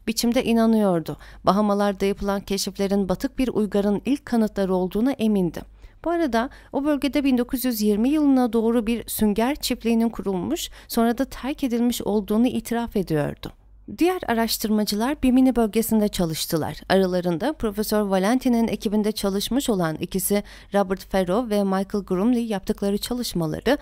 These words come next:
Atlantis bir araştırmanın otobiyografisi isimli kitapta anlattılar.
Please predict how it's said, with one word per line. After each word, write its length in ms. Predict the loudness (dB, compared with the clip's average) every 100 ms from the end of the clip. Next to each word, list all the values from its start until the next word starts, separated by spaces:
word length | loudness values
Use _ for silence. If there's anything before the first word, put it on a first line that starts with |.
| -4 -4
Atlantis 640 | -4 -2 -4 -2 -4 -4
bir 120 | -2 -2
araştırmanın 760 | 0 -2 -2 -2 0 2 4 2
otobiyografisi 1000 | 0 -4 -2 -2 -2 0 -2 -4 -6 -4
isimli 400 | -4 -2 0 0
kitapta 400 | -2 -6 -4 -4
anlattılar. 680 | -2 -2 -4 -8 -10 -10